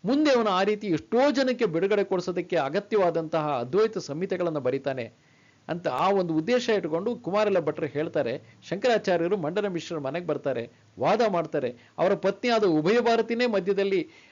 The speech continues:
ಆ, ತೀರ್ಮಾನ ಮಾಡೋದಕ್ಕೆ ಅಂತ ಕೂತಿರ್ತಾರೆ. ಮಂಡನ ಮಿಶ್ರರು ಸೋತು ಬಿಡ್ತಾರೆ. ಸೋಲ್ತಾ ಇದ್ದಂಗೆ ಏನಾಗುತ್ತೆ, ಅವರಿಗೆ ರಿಯಲೈಸ್ ಆಗುತ್ತೆ, ರಿಯಲೈಸ್, "ನಾನ್, ನಾನ್ ತಿಳ್ಕೊಂಡಿರೋದ್ರಲ್ಲಿ ವಿಷಯಗಳು ತಪ್ಪಿದೆ" ಅಂತ ಹೇಳಿ. ಅವಾಗ ಬಹಳ ಪ್ರೀತಿಯಿಂದ ಶಂಕರಾಚಾರ್ಯರ ಪಾದ, ವಯಸ್ಸಿನಲ್ಲಿ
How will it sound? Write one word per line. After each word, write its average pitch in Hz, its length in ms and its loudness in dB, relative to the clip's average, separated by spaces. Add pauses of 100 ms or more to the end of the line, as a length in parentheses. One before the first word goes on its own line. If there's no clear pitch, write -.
ಆ, 139 280 2 (320)
ತೀರ್ಮಾನ 240 340 0
ಮಾಡೋದಕ್ಕೆ 160 440 -2
ಅಂತ 139 120 -6
ಕೂತಿರ್ತಾರೆ. 180 640 -2
ಮಂಡನ 185 340 -2
ಮಿಶ್ರರು 143 340 -6
ಸೋತು 226 320 -2
ಬಿಡ್ತಾರೆ. 190 380 -2
ಸೋಲ್ತಾ 208 380 0
ಇದ್ದಂಗೆ 160 300 -2
ಏನಾಗುತ್ತೆ, 135 420 -2
ಅವರಿಗೆ 143 320 0
ರಿಯಲೈಸ್ 156 400 0
ಆಗುತ್ತೆ, 127 400 -4 (420)
ರಿಯಲೈಸ್, 180 320 2
"ನಾನ್, 160 180 -2
ನಾನ್ 147 280 -4
ತಿಳ್ಕೊಂಡಿರೋದ್ರಲ್ಲಿ 180 680 -2
ವಿಷಯಗಳು 165 360 -6
ತಪ್ಪಿದೆ" 151 480 -4
ಅಂತ 127 160 -8
ಹೇಳಿ. 120 320 -10 (480)
ಅವಾಗ 180 220 0
ಬಹಳ 160 260 0
ಪ್ರೀತಿಯಿಂದ 233 600 -2
ಶಂಕರಾಚಾರ್ಯರ 170 640 -2
ಪಾದ, 156 260 -2
ವಯಸ್ಸಿನಲ್ಲಿ 196 640 -2